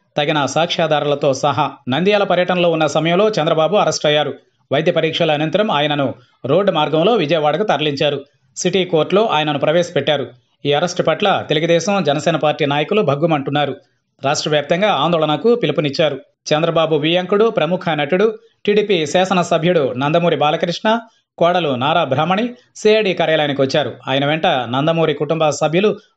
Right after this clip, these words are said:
ఒకరిద్దరు ఉన్నారు. తొలుత ఆయన ప్రత్యేక విమానంలో హైదరాబాద్ నుంచి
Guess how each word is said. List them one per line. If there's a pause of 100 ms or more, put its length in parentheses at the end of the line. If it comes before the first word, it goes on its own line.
ఒకరిద్దరు
ఉన్నారు. (360)
తొలుత
ఆయన
ప్రత్యేక
విమానంలో
హైదరాబాద్
నుంచి